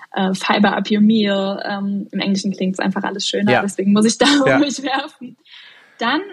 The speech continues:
Speaker 1: haben wir, ähm, na, stellen wir uns wieder unseren Magen-Darm-Trakt vor, die, die Funktion, dass es nicht sofort reinschießt ins Blut,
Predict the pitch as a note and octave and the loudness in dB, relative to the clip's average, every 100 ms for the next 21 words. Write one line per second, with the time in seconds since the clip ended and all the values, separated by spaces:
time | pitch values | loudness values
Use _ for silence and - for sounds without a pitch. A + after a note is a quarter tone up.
0 | - D4 D#4+ D4+ D4 C#4 B3+ - A#3+ B3 | -10 -6 -4 -2 -4 -4 -8 -6 -6 -6
1 | A#3+ C4+ E4 D#4+ C#4 B3+ A#3+ - A#3+ A3+ | -8 -6 -6 -6 -6 -4 -8 -6 -4 -2
2 | A3 A3+ A3+ A3 A#3 A#3+ A3+ - - A3 | -2 -2 -2 -2 -2 -6 -12 -12 -4 -2
3 | A3 G#3+ _ _ _ _ _ _ _ - | -2 -2 _ _ _ _ _ _ _ 0
4 | A3 B3 A3+ - B3 B3+ C4 A#3+ A#3 - | 0 2 0 0 -2 -2 -2 -4 -6 -10
5 | _ _ _ _ _ _ _ _ _ - | _ _ _ _ _ _ _ _ _ -4
6 | A3 A#3 C4+ E4+ - C4 - B3 B3 C#4+ | -2 2 2 0 -4 -6 -4 -2 -2 -4
7 | - - - A3+ G#3+ C#4 - B3 A#3 G#3+ | -8 -18 -10 -2 0 -2 -4 -6 -4 -4
8 | - C4 C#4+ A#3+ | -4 -2 -2 -4